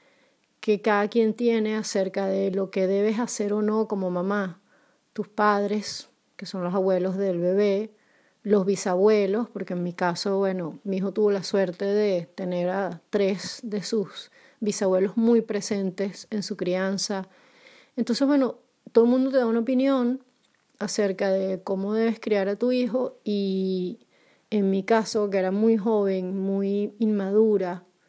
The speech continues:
am, hoy en día reconozco, bueno, he debido escucharme más yo,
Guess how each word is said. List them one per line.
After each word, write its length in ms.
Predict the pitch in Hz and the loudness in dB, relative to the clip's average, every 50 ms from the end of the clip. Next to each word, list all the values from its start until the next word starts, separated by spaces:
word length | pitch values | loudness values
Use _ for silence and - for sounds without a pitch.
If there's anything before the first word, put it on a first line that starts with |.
| _ _ _ _ _ _ _ _ _ _ | _ _ _ _ _ _ _ _ _ _
am, 720 | - 220 214 208 202 202 202 202 202 196 196 196 190 190 - - _ _ - | -6 -4 -2 0 0 0 -2 -2 -2 -2 -2 -2 -2 -4 -6 -10 _ _ -4
hoy 280 | - 208 208 214 214 214 | 0 4 4 6 6 6
en 160 | 214 214 214 | 4 2 0
día 280 | 202 214 214 220 220 | 0 2 2 2 2
reconozco, 500 | 220 226 220 202 190 185 - - - - | 2 -2 -4 -4 -4 -6 -6 -8 -6 -6
bueno, 460 | 185 185 190 190 190 185 170 156 - - _ _ | -4 -2 -2 -2 -2 -4 -6 -8 -10 -12 _ _
he 140 | - 202 208 | -4 0 2
debido 280 | 208 214 226 233 240 254 | 2 2 4 2 0 0
escucharme 520 | 247 - 214 202 - 208 190 185 202 214 | -2 -4 -6 -6 -4 -4 -4 -2 -2 0
más 320 | 220 214 208 190 180 190 180 | 0 0 0 -2 -4 -4 -2
yo, 400 | 180 202 190 190 185 185 185 | 0 2 2 2 0 -2 -4